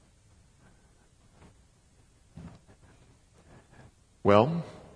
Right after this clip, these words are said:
the reason is tied up with the main point of this passage. And let, let me express the main point, and then we're gonna have to work towards it 'cause it might not make perfect sense at first. But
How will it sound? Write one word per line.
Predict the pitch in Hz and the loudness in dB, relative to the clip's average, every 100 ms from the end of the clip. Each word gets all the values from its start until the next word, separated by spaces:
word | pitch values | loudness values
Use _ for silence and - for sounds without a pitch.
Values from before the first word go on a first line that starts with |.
| - - - - - - - - - - - - | -20 -20 -20 -20 -20 -20 -20 -20 -20 -20 -20 -12
the | - | -2
reason | 107 147 180 123 113 | 4 8 8 8 4
is | 107 | 2
tied | - 143 135 | 2 4 6
up | 123 117 | 6 4
with | 110 95 - - - - - - - - - - | 0 -2 -8 -20 -20 -20 -20 -20 -20 -20 -20 -16
the | - | -4
main | 104 123 123 | 2 4 4
point | 123 110 | 2 2
of | 98 | 2
this | 92 | -2
passage. | - 104 92 - 87 - - - - - - - - - - - - - - - | -2 -2 -2 -6 -10 -12 -16 -20 -20 -20 -20 -20 -20 -20 -20 -20 -20 -20 -20 -10
And | 101 | -6
let, | 120 | -2
let | 147 | 0
me | 156 | 4
express | 120 - - 151 131 - | 4 2 2 4 4 4
the | |
main | 117 107 101 | 2 2 0
point, | 107 101 | 0 0
and | 98 | 0
then | 104 104 | 0 0
we're | 104 | 2
gonna | 113 110 | 0 2
have | 104 | 0
to | 95 | 0
work | 95 92 | 0 -2
towards | - 87 | -2 -6
it | 92 | -6
'cause | - | -6
it | 98 | -4
might | 92 95 | -2 -2
not | 92 | -2
make | 98 92 - - - - - - - - - - - | -2 -2 -6 -20 -20 -20 -20 -20 -20 -20 -20 -20 -14
perfect | - 104 92 | -8 -6 -6
sense | - 87 - | -8 -8 -8
at | |
first. | - 87 80 - | -6 -4 -4 -6
But | 90 | -8